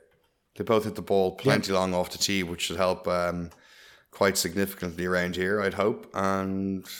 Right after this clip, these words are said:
Speaker 1: yeah, nothing further to add, really.
Speaker 2: Yep, no,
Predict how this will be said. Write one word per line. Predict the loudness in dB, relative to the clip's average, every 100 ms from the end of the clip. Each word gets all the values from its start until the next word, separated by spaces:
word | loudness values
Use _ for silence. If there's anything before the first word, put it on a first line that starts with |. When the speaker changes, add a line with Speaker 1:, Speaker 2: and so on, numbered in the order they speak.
| -16
Speaker 1:
yeah, | -12 -10 -8 -10
nothing | -4 -4 -2
further | -4 0 0 0
to | 0
add, | 0 0
really. | 2 0 0 -4 -10 -20 -20 _ _ -20 -20 _ _ _ _ -20 _
Speaker 2:
Yep, | 6 6 2 _
no, | 2 4 2